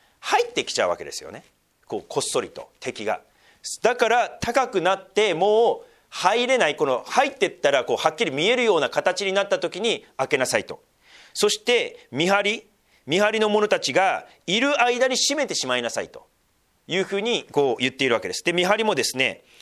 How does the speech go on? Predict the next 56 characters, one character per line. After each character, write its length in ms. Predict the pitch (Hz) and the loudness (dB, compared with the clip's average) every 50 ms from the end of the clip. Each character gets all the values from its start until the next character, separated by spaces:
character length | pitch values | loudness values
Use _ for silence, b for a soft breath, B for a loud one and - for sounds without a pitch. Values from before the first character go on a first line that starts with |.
| B | B
今 160 | - 147 143 - | -4 -4 -4 -2
こ 80 | - | 0
こ 80 | - 147 | 0 0
で 80 | 143 | 0
見 80 | 143 139 | 0 -2
る 80 | 131 127 | 0 -2
と 100 | 165 156 | -2 -2
エ 120 | - 147 160 | 0 0 0
ル 80 | 202 | 0
サ 140 | 214 - 220 | 0 0 0
レ 80 | 226 220 | 0 2
ム 80 | 208 | 0
の 80 | 170 127 | -2 -2
住 280 | 110 - 135 175 208 208 | -2 -2 0 0 0 2
民 240 | 202 202 196 196 196 | 0 0 -2 0 0
が、 300 | 220 233 220 135 - b b b b b b b b b - | 0 0 0 -2 -6 b b b b b b b b b -10
あ 80 | 120 | -6
の、 300 | 113 113 110 107 101 95 - | -4 -2 -2 -2 -2 -4 -4
こ 80 | - 123 | -4 -4
れ 60 | - | -4
続 180 | - 135 120 131 | -4 -6 -4 -4
け 80 | - | -4
て 80 | 120 127 | -4 -2
見 120 | 127 131 | -2 0
張 120 | 135 143 139 | 2 2 0
り 120 | 139 135 | 0 0
所 160 | 127 135 131 | 0 -2 -2
と 140 | 131 - 185 | 0 -2 -2
自 140 | 147 117 135 | -2 -2 -4
分 80 | 131 139 | -2 -2
の 60 | 135 | -2
家 140 | 131 135 135 | 0 0 0
の 100 | 127 123 | 0 0
前 240 | 123 147 175 233 262 | 0 0 0 0 -2
の 60 | 254 | -2
見 120 | 190 156 | -2 -2
張 120 | 139 131 131 | 0 0 0
り 100 | 127 123 | 0 -2
を 40 | 113 | -2
立 160 | - 120 113 | -2 -4 -6
て 100 | - 113 | -4 -4
な 100 | 113 110 | -4 -4
さ 100 | - 107 | -4 -6
い 60 | 95 | -6
と 80 | - - | -6 -10
こ 60 | 107 | -8
う 40 | 101 | -8
言 80 | 107 | -8
っ 40 | 107 | -8
て 100 | - 113 | -8 -6
ま 100 | 107 110 | -6 -6
す 80 | - - | -6 -6
け 80 | 107 | -6
れ 60 | 92 | -6
ど 120 | 92 101 104 | -6 -6 -2
も、 260 | 143 175 147 98 | 0 0 0 0